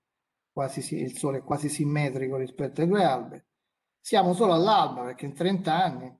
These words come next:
tutto questo è avvenuto in meno di trenta anni, sostanzialmente. Io l'ho vissuta tutta sulla pelle mia, in positivo per fortuna, però ci abbiamo ancora un sacco di cose da fare, un sacco di prospettive, sia nel mondo che, che in Italia,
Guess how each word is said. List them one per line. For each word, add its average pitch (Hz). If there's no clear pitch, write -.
tutto 175
questo 208
è 180
avvenuto 165
in 160
meno 208
di 175
trenta 165
anni, 135
sostanzialmente. 139
Io 180
l'ho 165
vissuta 156
tutta 185
sulla 151
pelle 160
mia, 220
in 131
positivo 147
per 127
fortuna, 190
però 180
ci 180
abbiamo 165
ancora 185
un 185
sacco 160
di 147
cose 147
da 131
fare, 147
un 123
sacco 147
di 143
prospettive, 143
sia 170
nel 151
mondo 170
che, 135
che -
in 139
Italia, 151